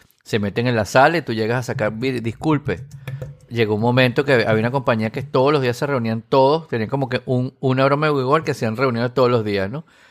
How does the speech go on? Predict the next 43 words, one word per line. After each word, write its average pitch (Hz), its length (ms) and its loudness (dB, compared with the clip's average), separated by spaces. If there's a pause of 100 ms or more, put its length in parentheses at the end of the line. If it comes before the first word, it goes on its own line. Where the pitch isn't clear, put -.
(320)
En 110 120 -2
una 110 140 2
sala 117 240 2
grande. 117 200 4
Entonces 101 260 -6
yo 117 60 0
agarraba 117 260 0
y - 20 -2
las 127 140 0
reservaba 107 420 0
a 113 80 -4
propósito 127 580 -4
para 135 140 -6
sacarlos. 95 400 -6
"Buenas, 139 340 -2 (220)
permiso". 113 440 -8 (760)
Y, 117 260 -4
y, 120 80 -2
"Ay, 175 180 2
pero 208 80 4
es - 60 2
que 180 100 2
ya 165 100 4
vamos 175 220 4
a - 20 0
terminar". 139 360 2
"No, 131 260 6
pero 117 100 2
es 110 60 -2
que 123 80 2
yo 117 120 4
tengo 113 260 2
ya 107 200 2
mi, 98 340 -4
me 95 140 -4
toca 95 260 -4
ya. 92 200 -2 (360)
O - 20 -20
sea, 92 140 -6
por 98 160 -6
favor, 90 300 0
muevan-, 90 280 -2
muévanlo". 92 380 -2